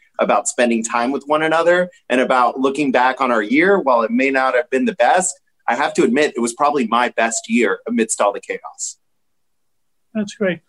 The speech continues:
Speaker 2: So let me go back through the same order and give us a couple minutes of your thinking.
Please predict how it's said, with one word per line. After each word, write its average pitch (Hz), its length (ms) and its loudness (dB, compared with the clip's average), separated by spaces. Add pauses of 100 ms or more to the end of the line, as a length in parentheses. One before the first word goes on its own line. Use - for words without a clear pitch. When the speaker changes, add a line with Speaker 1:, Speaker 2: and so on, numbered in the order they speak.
(160)
Speaker 2:
So - 120 -2
let 285 120 2
me 330 60 2
go 311 140 4
back 254 160 0
through 208 380 2 (320)
the 226 80 -2
same 233 320 4
order 214 300 6
and 196 360 2 (380)
give 302 160 0
us 285 160 0
a 247 80 0
couple 269 400 2
minutes 226 320 4
of 180 140 2
your 208 180 6
thinking. 185 560 2